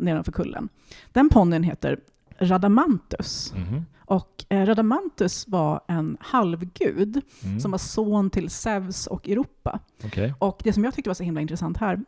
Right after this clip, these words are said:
Speaker 1: eh, han var också härskare över de Ulyseiska fälten. Och de
Speaker 2: Mm.
Speaker 1: Ulyseiska fälten, det är dit man hamnar efter att man har dött.
Speaker 2: Mm, mm.
Speaker 1: Det är, eh, liksom deras version av himlariket.
Speaker 2: Mm.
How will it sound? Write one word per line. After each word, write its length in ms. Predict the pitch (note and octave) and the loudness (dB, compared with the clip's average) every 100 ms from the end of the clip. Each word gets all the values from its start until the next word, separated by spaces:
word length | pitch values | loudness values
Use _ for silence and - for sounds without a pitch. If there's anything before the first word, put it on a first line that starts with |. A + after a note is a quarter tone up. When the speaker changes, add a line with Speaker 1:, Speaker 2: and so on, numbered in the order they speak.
| _ | _
Speaker 1:
eh, 100 | F#3 F3 E3 | -4 -4 -6
han 380 | E3 G3+ F3+ F3+ | -10 -8 -6 -4
var 120 | F3 | -2
också 200 | E3+ - | -4 -4
härskare 580 | F#3+ G#3 - - B3 F#3+ | -4 -2 -4 -4 0 0
över 280 | - F3 F3 | 2 2 2
de 320 | D#3+ E3 E3 - - _ | 0 0 -4 -8 -18 _
Ulyseiska 680 | F#3 F3 - F#3 F3 - F#3 | 0 0 0 0 0 -2 -8
fälten. 680 | - F4 F#3+ - - - - _ - - - - | -4 -2 -4 -4 -6 -6 -6 _ -20 -20 -20 4
Och 80 | G#3+ | 6
de 40 | |
Speaker 2:
Mm. 120 | A3+ | 8
Speaker 1:
Ulyseiska 480 | A#3 - C#4 D4+ C#4+ | 8 6 4 2 0
fälten, 460 | - E4+ C#4+ F3+ F#3+ | 0 -2 -2 -4 -2
det 60 | |
är 20 | |
dit 240 | A3 A#3 - | 0 0 -2
man 120 | G3 | -2
hamnar 420 | F#3 G3 G#3+ A3+ | -2 0 0 0
efter 220 | D#3 - | -2 -4
att 40 | F#3+ | -4
man 80 | F#3 | -4
har 80 | |
dött. 440 | F#3+ - - _ - | -2 -4 -6 _ -6
Speaker 2:
Mm, 240 | A#2+ D#3 F#3 - | -2 -2 -4 -8
mm. 160 | A2+ D3+ | -8 -6
Speaker 1:
Det 300 | G3 G#3 G#3+ | -2 0 2
är, 100 | G3 | 0
eh, 360 | F3+ - G2 - - | -4 -6 -10 -12 -12
liksom 280 | G3+ F#3+ F3+ | -6 -4 -2
deras 300 | F#3 F3 F#3 | -2 -2 -2
version 340 | F#3+ F3+ D#3+ D#3 | -2 -2 -2 -2
av 260 | C3+ C#3+ | -4 -2
himlariket. 880 | - F#3 E3 F#3 A3 - - A3 - | 0 0 0 0 0 -4 -10 -10 -6
Speaker 2:
Mm. 200 | A2+ D3+ | -4 -4